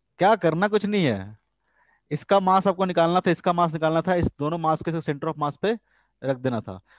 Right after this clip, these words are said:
अब फिर आपको दिया हुआ है, इसका center of mass निकालो, इस कंबाइंड सिस्टम का center of mass निकालो, आपको दिया हुआ क्या है, center of mass A पे लाई कर रहा है, ठीक है, तो डिस्टेंस हमने A by टू, A by टू पुट कर दिया।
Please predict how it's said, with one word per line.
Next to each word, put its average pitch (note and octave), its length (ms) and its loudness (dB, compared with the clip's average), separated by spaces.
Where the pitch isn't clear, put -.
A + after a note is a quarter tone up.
अब A#2+ 140 -8
फिर F3 120 2
आपको F3 220 0
दिया E3+ 220 0
हुआ E3+ 160 0
है, F3+ 60 -2
इसका D#3 180 -6
center E3+ 220 -4
of D#3+ 80 -6
mass E3 200 -2
निकालो, F3 460 -4
इस C#3 100 -16
कंबाइंड D3 340 -8
सिस्टम D#3 240 -10
का G3+ 120 -6
center D#3+ 260 -8
of D#3 120 -10
mass D#3 200 -6
निकालो, D#3 240 -4
आपको D#3+ 240 -4
दिया D3+ 220 -4
हुआ E3 160 0
क्या E3 140 -4
है, G3 180 -2
center D3 220 -6
of D3+ 80 -6
mass F3 240 -6
A D#3+ 120 -6
पे E3 120 -6
लाई C#3+ 160 -2
कर B2 160 -6
रहा G#2 160 -8
है, F#2 80 -16
ठीक D#3 120 -10
है, A#2 100 -6
तो D3 60 -8
डिस्टेंस D3 280 -8
हमने D#3+ 200 -8
A D3 140 -4
by D3+ 120 -2
टू, F3 120 -8
A C3+ 60 -10
by C#3+ 200 -4
टू B2 100 -8
पुट A#2+ 180 -14
कर A2+ 140 -4
दिया। G2 200 -10